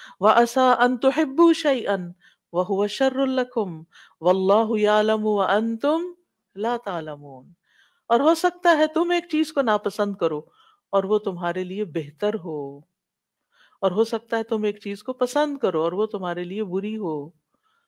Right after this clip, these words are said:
और अल्लाह जानता है और तुम नहीं जानते। तो याद रखें, जब इंसान अल्लाह से दुआ कर लेता है ना,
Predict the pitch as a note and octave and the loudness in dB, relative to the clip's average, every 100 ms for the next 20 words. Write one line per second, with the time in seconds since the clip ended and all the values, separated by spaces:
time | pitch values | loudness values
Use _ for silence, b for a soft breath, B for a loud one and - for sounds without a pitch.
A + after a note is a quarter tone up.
0 | - F#3 F#3 F#3 G3+ F3+ D#3+ E3 F#3+ F#3+ | -4 0 2 2 0 -2 -6 -6 -6 -4
1 | A3+ B3+ C#4 C#4 F3 D#3 D3+ D3 F3 _ | -6 -6 -6 -6 -6 -6 -10 -12 -14 _
2 | _ _ _ _ _ _ _ _ _ _ | _ _ _ _ _ _ _ _ _ _
3 | _ F3 F3 F#3 F#3 F3+ - F#3 F3+ E3+ | _ -4 0 2 0 -4 -6 -8 -6 -6
4 | E3+ E3+ F3+ F3+ E3 F3 F3 F#3 D#3 F#3 | -6 -4 -2 -2 -4 -4 -4 -4 2 2
5 | A3 G#3+ F#3+ E3 F3 F#3 | 4 0 -2 -4 -4 -6